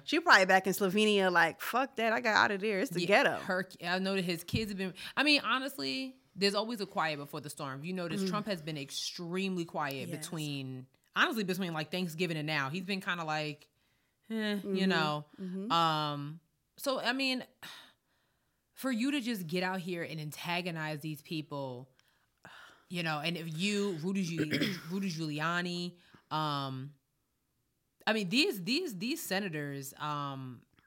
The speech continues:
Speaker 2: and Republicans, so to speak, should really
Speaker 1: Mm-hmm.
Speaker 2: be ashamed of themselves. Like, I'm really, really curious as to how some people like Marco Rubio and Ted Cruz and Lindsey, <sighs> Lindsey Graham,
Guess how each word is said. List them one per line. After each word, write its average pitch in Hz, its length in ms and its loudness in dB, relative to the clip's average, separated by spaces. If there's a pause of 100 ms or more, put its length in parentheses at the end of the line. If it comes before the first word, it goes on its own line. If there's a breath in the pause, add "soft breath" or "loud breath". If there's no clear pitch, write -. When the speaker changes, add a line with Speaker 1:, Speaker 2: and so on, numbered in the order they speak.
(120)
Speaker 2:
and 160 180 -4
Republicans, 151 640 -4
so 147 140 -6
to 139 80 -6
speak, 147 240 -8
should 202 180 -4
really 277 140 0
Speaker 1:
Mm-hmm. 285 80 2
Speaker 2:
be 180 80 0
ashamed 170 260 -2
of 156 60 -6
themselves. 139 420 -8
Like, 135 260 -6 (300 soft breath)
I'm 175 220 -2
really, 240 180 -2
really 196 220 -2
curious 165 440 -4
as 143 100 -10
to 147 60 -4
how 143 300 0
some 151 180 -8
people 156 300 -6
like 143 220 -4
Marco 147 240 -2
Rubio 156 560 0
and 139 100 -6
Ted 139 220 -6
Cruz 170 420 -2
and 139 160 -6
Lindsey, 156 300 -4 (720 soft breath)
<sighs> 214 60 0 (640 loud breath)
Lindsey 160 320 -2
Graham, 160 580 2